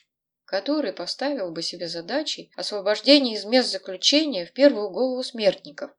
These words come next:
а затем и вообще наиболее крупных преступников, как уголовных, так и политических. Для этого, разумеется, потребуются колоссальные денежные средства. Их будем доставать путем налетов,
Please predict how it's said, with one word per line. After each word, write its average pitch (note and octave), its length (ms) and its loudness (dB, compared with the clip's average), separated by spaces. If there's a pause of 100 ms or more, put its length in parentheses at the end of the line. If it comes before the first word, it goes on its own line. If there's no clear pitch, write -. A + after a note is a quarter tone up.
(120)
а F#3 100 -6
затем C4+ 540 -4
и A#3 80 -8
вообще A#3+ 500 -2
наиболее F#3 460 2
крупных G3 420 -14
преступников, - 800 -14
как G#3+ 240 2
уголовных, F#3+ 800 4
так G#3+ 220 -10
и - 20 -14
политических. - 880 -12
Для A#3 140 8
этого, D4 280 2
разумеется, A3 600 -6
потребуются G#3 580 -6
колоссальные G3 640 -6
денежные F#3 480 -8
средства. D3 680 -12 (240)
Их C#4 220 -2
будем F3 280 -10
доставать F#3+ 560 -6
путем B3+ 300 -6
налетов, E3+ 500 -10